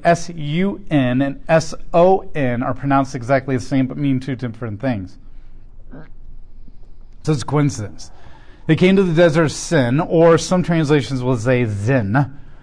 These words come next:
which is between Elim and Sinai, on the fifteenth day of the second month after their exodus from the land of Egypt.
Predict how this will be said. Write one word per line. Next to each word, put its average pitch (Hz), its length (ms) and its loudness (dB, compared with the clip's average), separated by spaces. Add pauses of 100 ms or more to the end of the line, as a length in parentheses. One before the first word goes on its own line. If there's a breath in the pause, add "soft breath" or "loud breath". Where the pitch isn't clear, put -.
(360 loud breath)
which 151 180 -2
is 156 160 2
between 170 380 2
Elim 165 580 2
and 156 160 2
Sinai, 139 640 2
on 135 140 2
the 135 80 2
fifteenth 175 580 0
day 147 140 2
of 139 80 2
the 127 80 0
second 165 440 -4
month 127 320 0 (120)
after 143 260 2
their 143 240 -4
exodus 143 440 -2
from 127 180 -2
the 123 80 0
land 110 240 -2
of 107 80 -4
Egypt. 117 340 0